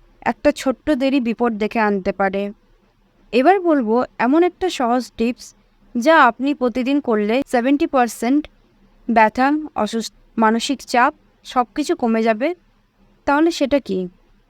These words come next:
আপনার প্রতিদিনের শরীরচর্চার সাথে যদি হালকা প্যারেন্টাল যোগা যোগ করেন, তবে ব্যথা কমে,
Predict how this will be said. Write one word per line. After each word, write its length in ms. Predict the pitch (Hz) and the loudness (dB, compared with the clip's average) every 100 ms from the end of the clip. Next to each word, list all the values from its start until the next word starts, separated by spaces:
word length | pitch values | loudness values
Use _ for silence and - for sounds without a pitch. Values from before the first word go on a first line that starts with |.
| _ _ _ _ - | _ _ _ _ -6
আপনার 380 | 214 - 285 320 | -6 -2 -2 0
প্রতিদিনের 520 | 226 220 240 269 302 | -2 -2 -2 0 0
শরীরচর্চার 760 | - 226 226 - 240 220 285 | -2 -4 -4 -2 -4 0 -2
সাথে 320 | 269 240 233 | -2 -4 -4
যদি 320 | 233 247 285 311 _ _ _ _ | -2 -2 -2 -4 _ _ _ _
হালকা 540 | - 240 247 247 311 | -2 0 0 2 0
প্যারেন্টাল 680 | 311 - 220 226 254 302 294 | 2 0 0 0 0 0 0
যোগা 400 | - 220 208 233 226 | -2 -2 0 -2 -2
যোগ 180 | 214 208 | -4 -4
করেন, 340 | - 190 196 294 - _ _ _ _ _ _ - | -4 -4 -4 -8 -10 _ _ _ _ _ _ 0
তবে 240 | 262 330 | 2 4
ব্যথা 300 | 247 214 254 | 4 2 0
কমে, 460 | 240 240 262 370 | -2 0 0 0